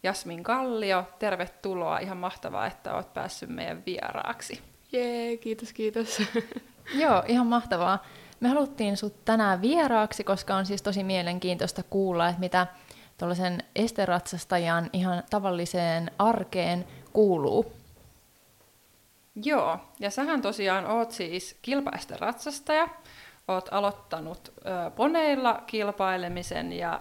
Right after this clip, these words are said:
Speaker 1: tällä hetkellä tosiaan sitten kisaat nuorissa, elikkä kahdeksantoista viiva kaksikymmentäyksivuotiaista.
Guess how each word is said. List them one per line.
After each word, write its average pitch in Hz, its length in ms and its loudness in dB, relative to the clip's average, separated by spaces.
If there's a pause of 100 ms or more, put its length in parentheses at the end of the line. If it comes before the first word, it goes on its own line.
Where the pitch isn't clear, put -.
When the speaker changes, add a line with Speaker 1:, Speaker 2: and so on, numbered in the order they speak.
Speaker 1:
tällä 175 260 0
hetkellä - 380 -6
tosiaan 170 360 -6
sitten - 260 -12
kisaat 165 440 -8
nuorissa, - 640 -6
elikkä - 380 -6 (540)
kahdeksantoista 170 760 -4
viiva - 200 -6
kaksikymmentäyksivuotiaista. 233 1500 -2